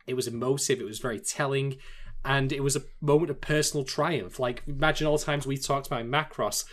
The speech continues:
where, you know, Cheryl gets up and sings for the people in the shelter, or Ranka sits, you know, stands up and sings, you know, like, after being, you know,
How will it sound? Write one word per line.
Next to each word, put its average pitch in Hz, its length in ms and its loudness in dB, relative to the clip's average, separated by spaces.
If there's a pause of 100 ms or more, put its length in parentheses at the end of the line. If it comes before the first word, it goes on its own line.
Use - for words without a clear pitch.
(260)
where, 123 380 4
you 135 180 0
know, 113 160 0 (200)
Cheryl 147 380 8
gets 131 240 0
up 139 120 0
and 131 100 0
sings 151 360 4
for 135 80 0
the 123 60 0
people 135 280 -2
in 120 80 -4
the 120 40 -2
shelter, 147 560 2 (200)
or 120 240 2 (160)
Ranka 147 380 4
sits, - 440 0
you 135 120 0
know, 131 120 0
stands 147 400 0
up 147 140 0
and 135 100 2
sings, 147 460 2
you 127 100 0
know, 127 160 2
like, 123 220 2
after 135 180 -4
being, 127 380 -4 (160)
you 143 100 -4
know, 117 260 0